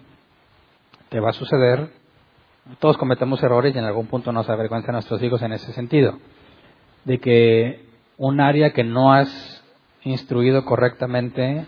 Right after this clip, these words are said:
lo lleva a un comportamiento vergonzoso. Por ejemplo, hay comerciales donde pasan que va la señora en el supermercado y el hijo dice, "Cómprame esto", y no. ¡Ah! Y empieza a hacer un berriche y empieza a tirar las cosas y le pega a su mamá.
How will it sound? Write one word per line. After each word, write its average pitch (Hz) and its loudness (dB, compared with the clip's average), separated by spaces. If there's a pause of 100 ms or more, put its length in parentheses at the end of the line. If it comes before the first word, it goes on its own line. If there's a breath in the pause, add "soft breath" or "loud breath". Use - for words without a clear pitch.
lo 117 -2
lleva 113 0
a 120 2
un 117 -4
comportamiento 107 -2
vergonzoso. 113 -4 (420 soft breath)
Por 120 -2
ejemplo, 135 0
hay 135 2
comerciales 131 0
donde 120 -2
pasan 117 -4
que 107 -4 (420 soft breath)
va 120 2
la 135 4
señora 139 2
en 131 -6
el 123 -6
supermercado 139 2 (640)
y 127 -4
el 117 2
hijo 123 0
dice, 131 0
"Cómprame 156 2
esto", 147 -2
y 107 -2
no. 113 0 (480)
¡Ah! 170 2
Y 147 2
empieza 123 -6
a - -4
hacer 127 -4
un 127 -4
berriche 113 0
y 117 2
empieza 110 -6
a - -4
tirar 107 -4
las 113 -2
cosas 104 -8
y 104 -16 (560 soft breath)
le 120 2
pega 117 -2
a - -4
su 123 -6
mamá. 104 -4